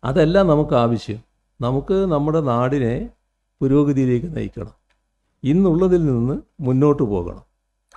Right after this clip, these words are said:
ആ കാര്യത്തിൽ നമ്മളെല്ലാവരും നിലപാടെടുത്ത് കേന്ദ്രത്തോട് അവരുടെ സമീപനം തിരുത്തണമെന്ന് ആവശ്യപ്പെടുന്നു. ഇതിനാണ് അവർ മുൻതൂക്കം കൊടുക്കേണ്ടത്. നിർഭാഗ്യവശാൽ പ്രതിപക്ഷ നേതാവ് അത്തരമൊരു സമീപനമല്ല സ്വീകരിക്കുന്നത്.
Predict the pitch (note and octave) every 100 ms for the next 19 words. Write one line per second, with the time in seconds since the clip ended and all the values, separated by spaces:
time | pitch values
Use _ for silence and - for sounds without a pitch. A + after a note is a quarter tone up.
0 | - C3+ E3 G3 F#3 D#3 D3 D#3+ C4 -
1 | _ - C3 D3+ C3 A#2+ D#3+ F3+ E3+ G#3
2 | C#4+ _ _ _ _ _ C3 B2+ C#3 D#3
3 | D3+ B2 - E3 F3+ C3 C3+ D3 D3 A#2
4 | A2+ F3 - _ - C#3 E3 F3 C3 B2+
5 | C#3+ B2+ D3 C#3+ B2+ C3 C3+ C3 C3 A2
6 | A2 G#2 G#2 A2 F#2+ A#2+ _ _ _ _
7 | _ _ E3+ F3+ F#3+ F3+ F#3+ C#4+ - D3+
8 | C#3+ D3 C3 B2 C3+ C3+ A#2+ G2+ F#2+ E2+
9 | F#2+ - _ _ _ _ _ _ - G3
10 | D3 D3 F#3+ G#3 G3 F3+ C#3 C#3 A3+ -
11 | _ _ - C#3 F3+ F#3 G#3 D#3 C#3 C3
12 | G3+ A#3+ C3+ A#2+ E3 D#3+ D3+ - B2 C3+
13 | C3+ B2+ A#2 G2 - - _ - B2 B2
14 | A2 G#2 F2+